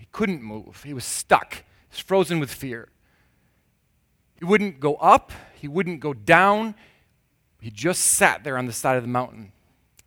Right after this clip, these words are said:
And so we were worried. <laughs> We're like, "What do we do now? We can't leave him here 'cause we're on this, literally in the middle of nowhere. Um, we also can't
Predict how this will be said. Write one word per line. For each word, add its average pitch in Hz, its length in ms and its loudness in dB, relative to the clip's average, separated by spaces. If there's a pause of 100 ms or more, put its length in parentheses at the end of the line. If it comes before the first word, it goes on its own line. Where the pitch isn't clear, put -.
(1300)
And 156 100 -4
so 175 100 -2
we 202 260 2
were 147 220 -6
worried. 170 560 4
<laughs> - 80 -20
We're 151 80 -10
like, 156 100 -8
"What 156 180 2
do 208 60 4
we 196 140 -2
do 160 180 -4
now? 151 380 2 (180)
We 139 80 -10
can't 185 300 2
leave 185 240 0
him 131 140 0
here 110 320 -8 (140)
'cause - 140 -20
we're 127 140 -4
on 143 140 -2
this, 131 280 -6
literally 143 380 -4
in 120 80 -4
the 113 60 -4
middle 139 280 -4
of 110 100 -6
nowhere. 117 540 -6 (680)
Um, 123 220 -4 (140)
we 143 140 -2
also 180 340 0 (400)
can't 196 260 0